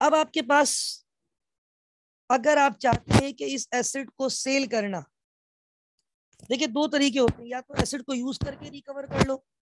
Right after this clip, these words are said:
या उसको sale करके recover कर लो। अब ये जो held for sale वाला आईएफआरएस है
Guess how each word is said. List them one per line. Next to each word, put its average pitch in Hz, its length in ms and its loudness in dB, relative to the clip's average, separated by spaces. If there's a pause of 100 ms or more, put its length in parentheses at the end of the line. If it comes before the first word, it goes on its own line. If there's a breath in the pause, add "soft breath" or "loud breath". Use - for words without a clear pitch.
(1200)
या 254 80 6
उसको 262 220 0
sale 262 340 -6
करके 262 240 -14
recover 220 380 0
कर 196 140 -4
लो। 170 200 -6 (600)
अब 262 120 -6
ये 294 80 -4
जो 311 160 2
held 247 300 0
for 294 160 -4
sale 269 260 0
वाला 277 200 2
आईएफआरएस 247 600 2
है 240 100 0